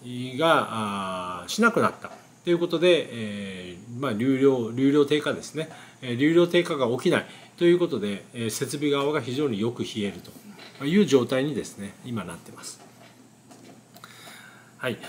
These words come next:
あの、これ一日、一日二日でですね、こう、トンとこう回転す-、あの、改善するものではなくて、私たちも本当半年がかりで、えー、ああでもない、こうでもないといろいろなやり方をですね、こう試してみて、えー、ようやくうまい、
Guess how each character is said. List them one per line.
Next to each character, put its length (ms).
あ 120
の、 480
こ 80
れ 80
一 180
日、 320
一 300
日 160
二 160
日 120
で 140
で 120
す 120
ね、 460
こ 220
う、 40
ト 160
ン 80
と 80
こ 260
う 40
回 100
転 180
す-、 180
あ 100
の、 380
改 160
善 160
す 100
る 100
も 120
の 80
で 80
は 80
な 120
く 100
て、 320
私 260
た 80
ち 60
も 100
本 160
当 80
半 180
年 220
が 140
か 100
り 80
で、 380
え 240
ー、 40
あ 120
あ 40
で 80
も 120
な 100
い、 60
こ 140
う 40
で 60
も 100
な 100
い 60
と 80
い 100
ろ 140
い 320
ろ 80
な 220
や 120
り 80
方 220
を 80
で 120
す 120
ね、 300
こ 60
う 40
試 240
し 60
て 100
み 140
て、 260
え 80
ー、 80
よ 120
う 40
や 80
く 120
う 40
ま 160
い、 80